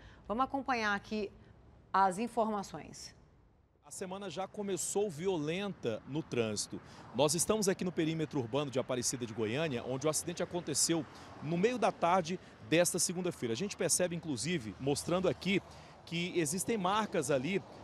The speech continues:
Speaker 2: do que seria dos pneus desse veículo, que inicialmente se chocou aqui nessa parte próximo dessa árvore que é um pé de manga. Daqui, o veículo teria então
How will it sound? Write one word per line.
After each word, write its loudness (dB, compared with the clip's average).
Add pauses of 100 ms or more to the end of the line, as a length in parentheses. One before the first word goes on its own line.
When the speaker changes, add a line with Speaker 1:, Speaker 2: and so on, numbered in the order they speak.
(120)
Speaker 2:
do -4
que -6
seria 4
dos -2
pneus 2 (280)
desse 4
veículo, 2 (300)
que 4
inicialmente 2 (180)
se -4
chocou 4
aqui 0
nessa 2
parte 2
próximo 4 (320)
dessa 8
árvore 6
que 2
é 8
um -4
pé 4
de -2
manga. 2 (400)
Daqui, 4 (300)
o -4
veículo 6
teria 4
então 2